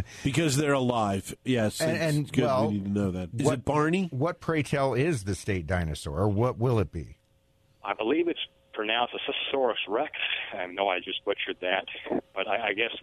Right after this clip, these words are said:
Speaker 3: the transition I would make is we know that birds are dinosaurs and chickens are birds, and we'd recently had Marshawn Lynch tell us we gotta protect our chickens. I think that's gonna be some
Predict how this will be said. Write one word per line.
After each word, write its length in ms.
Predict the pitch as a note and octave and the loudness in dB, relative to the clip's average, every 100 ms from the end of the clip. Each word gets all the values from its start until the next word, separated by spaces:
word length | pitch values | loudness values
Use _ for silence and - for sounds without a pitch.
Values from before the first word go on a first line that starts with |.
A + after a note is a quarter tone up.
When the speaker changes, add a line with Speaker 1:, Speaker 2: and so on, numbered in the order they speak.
| - | -6
Speaker 3:
the 40 | |
transition 500 | - A#2 G2+ A#2+ A2 | -2 0 0 0 2
I 80 | G#2 | 2
would 160 | G2+ G2+ | 2 2
make 240 | G2+ - | -2 -4
is 80 | F#2+ | -8
we 120 | G2 | -6
know 280 | G#2 A2 G#2+ | 0 2 2
that 260 | G2 G2 - | 0 -2 0
birds 360 | G3+ G2+ G3 - | 2 2 0 -6
are 100 | F2+ | -4
dinosaurs 800 | A2 A2+ A2 - A2+ A2 G#2 G2+ - - _ _ _ _ _ _ - | -2 0 0 0 0 2 2 0 -4 -8 _ _ _ _ _ _ -12
and 260 | E2+ E2 E2+ - | -12 -12 -10 -4
chickens 340 | A#2 F#2 E2+ | -2 -2 -4
are 80 | E2+ | -4
birds, 520 | E2 C3 B2+ A#2+ G#2+ - | -4 0 2 2 0 -2
and 120 | F#2 | -4
we'd 140 | F#2+ | -2
recently 340 | G#2 G2+ G2+ F2+ | -2 -2 -2 -2
had 100 | F2+ | 0
Marshawn 520 | G2 G2 F#2+ F#2+ F2+ | 2 2 2 2 2
Lynch 180 | F#2+ F#2+ | 0 0
tell 120 | G2 G2+ | 0 -2
us 60 | - | -2
we 80 | G2 | -2
gotta 140 | F#2+ | -4
protect 320 | - - F#2+ - | -2 -4 -4 -4
our 80 | - | -2
chickens. 360 | A2 - G2+ F#2 F2 | -2 -2 -4 -4 -4
I 40 | |
think 100 | F#2 | -2
that's 140 | F2+ G#2 | -2 -6
gonna 120 | F#2 | -10
be 100 | |
some 80 | F2+ | -10